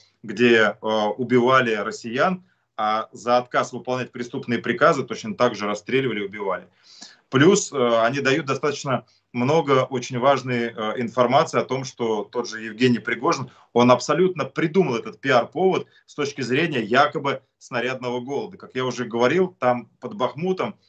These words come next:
у Ч В К Вагнера и у Пригожина случился не снарядный голод, а снарядный понос. Я уж, извини за выражение, у тебя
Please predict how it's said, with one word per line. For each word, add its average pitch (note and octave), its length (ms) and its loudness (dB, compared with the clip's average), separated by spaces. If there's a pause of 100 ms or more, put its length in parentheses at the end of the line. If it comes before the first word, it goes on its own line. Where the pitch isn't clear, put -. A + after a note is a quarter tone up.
(220)
у A2 140 -6
Ч - 160 -6
В C3 80 4
К C3 120 4
Вагнера A2 400 4
и G#2+ 40 0
у G#2+ 40 -4
Пригожина C3 440 -2
случился A#2 520 -6
не G#2+ 100 -4
снарядный C3+ 480 4
голод, G#2+ 360 -2 (320)
а G2+ 80 -4
снарядный C#3+ 440 4
понос. C3+ 460 -2
Я G#2 140 -8
уж, - 120 -16
извини A2+ 280 -6
за G#2 140 -10
выражение, A#2+ 480 -2
у G2 80 -6
тебя G#2+ 340 -2